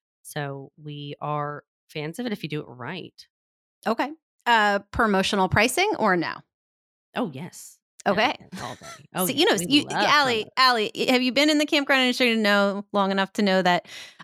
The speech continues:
Speaker 2: um, sales are controversial? <laughs> They never used to exist. <laughs>
Speaker 1: <laughs> I, I think that I, yes, I get, I get inklings of that for sure
Speaker 2: <laughs>
Speaker 1: from, from the long, long-term campground owners, but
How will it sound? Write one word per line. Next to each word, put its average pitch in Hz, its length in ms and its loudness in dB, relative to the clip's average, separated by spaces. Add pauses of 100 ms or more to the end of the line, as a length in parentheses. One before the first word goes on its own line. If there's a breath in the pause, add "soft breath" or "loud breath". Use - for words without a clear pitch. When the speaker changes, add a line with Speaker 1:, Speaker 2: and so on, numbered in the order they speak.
Speaker 2:
um, 175 320 2 (140)
sales 240 440 0
are 214 120 2
controversial? 202 760 0 (120)
<laughs> - 100 -6
They 233 180 2
never 247 260 2
used 262 300 2
to 262 120 2
exist. 202 800 0
<laughs> 370 100 0 (200)
Speaker 1:
<laughs> - 960 0
I, 247 360 -2 (120)
I 214 320 -2 (120)
think 208 220 -4
that 208 140 -4
I, 190 100 0 (100)
yes, 151 320 -4
I 175 160 -2
get, 190 360 -4 (220)
I 180 120 -2
get 180 300 -4
inklings 180 540 -4
of 156 160 -4
that 147 320 -4
for 175 140 2
sure 165 360 -6
Speaker 2:
<laughs> - 60 -12
Speaker 1:
from, 160 260 -8
from 185 260 -4
the 165 120 -4
long, 170 520 -4
long-term 170 800 -6 (280 soft breath)
campground 156 440 -2
owners, 151 440 -4
but 156 320 -4